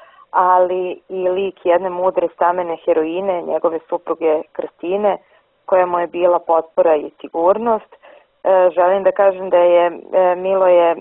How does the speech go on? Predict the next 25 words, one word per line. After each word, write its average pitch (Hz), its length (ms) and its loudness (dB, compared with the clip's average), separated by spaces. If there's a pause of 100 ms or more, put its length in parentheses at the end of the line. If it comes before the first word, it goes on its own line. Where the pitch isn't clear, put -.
(140)
veoma 185 440 0
skroman 170 440 -2 (100)
čovek 185 360 0 (100)
sa 175 80 -4
podvižničkim 170 840 -6
porivom, 165 600 0
e, - 60 -18 (760)
jer 180 260 2
je 175 120 -2
želeo 180 460 2
da 175 160 0
uradi 180 320 -4
nešto 170 320 -8
za - 180 -18
svoju 165 260 0
otadžbinu, 180 640 -2
a 170 100 0
da 175 120 -2
to 180 360 2 (160)
samo 175 240 -2
Bog 156 360 0
zna. 151 220 -2
E, - 640 -6
zapravo 180 400 -2
Miloje 180 640 2